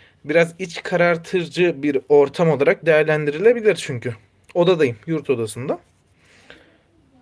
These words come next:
O yüzden onu çekerim çekemem derken şimdi buraya geldik. Yani burada çekmek zorunda kaldım. Çünkü dışarı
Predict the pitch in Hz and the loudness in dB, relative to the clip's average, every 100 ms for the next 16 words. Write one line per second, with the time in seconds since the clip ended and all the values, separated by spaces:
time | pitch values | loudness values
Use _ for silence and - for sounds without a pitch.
0 | _ 196 226 262 233 220 226 180 _ 202 | _ 2 4 4 2 2 2 -2 _ 0
1 | 208 220 214 226 208 208 202 190 190 196 | 4 4 2 2 4 4 2 0 -2 0
2 | 185 180 185 175 - 220 - _ _ _ | -2 0 2 2 0 -4 -6 _ _ _
3 | _ _ _ _ _ _ _ - 175 151 | _ _ _ _ _ _ _ -12 -8 -4
4 | 196 - _ 262 - - - - _ _ | -6 -8 _ -20 -20 -20 -20 -20 _ _
5 | - 170 180 175 185 165 135 127 - - | -8 0 4 4 4 2 0 -6 -16 -20
6 | _ _ _ _ _ _ _ _ _ _ | _ _ _ _ _ _ _ _ _ _
7 | _ - _ _ _ 139 143 175 170 180 | _ -20 _ _ _ -6 -2 0 0 0
8 | 175 175 165 160 143 143 143 117 123 175 | -2 -2 -2 -2 -2 0 0 -2 -4 -6
9 | 160 143 - 165 | -6 -6 -2 -2